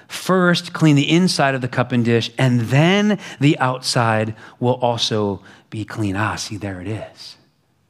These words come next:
First, that's an important word. First, clean the inside,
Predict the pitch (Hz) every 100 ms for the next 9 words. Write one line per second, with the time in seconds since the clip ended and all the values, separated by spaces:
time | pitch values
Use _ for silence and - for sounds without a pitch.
0 | _ _ _ _ _ _ _ _ _ _
1 | _ _ _ _ - - - 214 139 175
2 | - - - _ _ _ _ _ _ _
3 | _ 117 131 - 120 110 107 101 98 -
4 | - - - 220 156 170 - - - -
5 | 170 190 175 170 185 208 226 240 - 147
6 | 113 117 156 202